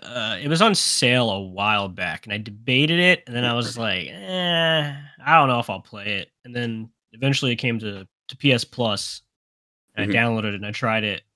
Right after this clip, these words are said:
Speaker 1: and I was like, "I could have bought this game. This is,
Speaker 2: Yeah.
Speaker 1: this is cool. It's pretty cool."
Speaker 2: Yeah, I put, uh, I put a bunch of hours into it. I, I forgot to look last time, but after my first session,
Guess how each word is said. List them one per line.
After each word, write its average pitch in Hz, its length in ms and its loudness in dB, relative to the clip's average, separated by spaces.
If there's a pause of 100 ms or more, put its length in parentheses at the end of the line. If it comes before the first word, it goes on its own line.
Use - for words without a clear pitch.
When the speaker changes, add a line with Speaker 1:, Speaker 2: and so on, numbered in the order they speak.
(240)
Speaker 1:
and 107 80 -20
I - 20 -20
was 110 100 -20
like, 98 360 -8 (640)
"I 226 80 2
could - 140 2
have 107 80 0
bought 90 200 -8
this - 120 -20
game. 143 320 -16
This 220 180 -20
is, - 320 -20 (340)
Speaker 2:
Yeah. 440 200 -10
Speaker 1:
this 78 80 -14
is 208 80 -16
cool. 127 480 2
It's 139 100 -4
pretty 269 220 -12
cool." 113 360 -2 (1200)
Speaker 2:
Yeah, 131 320 4
I 123 140 4
put, 131 420 -2
uh, 87 500 -4 (1500)
I - 80 -14
put 175 160 4
a 90 160 -8
bunch 127 240 -2
of 95 60 -6
hours 98 360 0
into 98 340 -8
it. - 80 -2
I, 101 200 -2 (160)
I 98 40 -8
forgot 113 300 -4
to - 80 -8
look 107 240 -4
last 92 300 -4
time, 92 360 -8
but 76 320 -6 (480)
after 139 240 0
my 107 140 2
first 175 480 2
session, 87 580 -8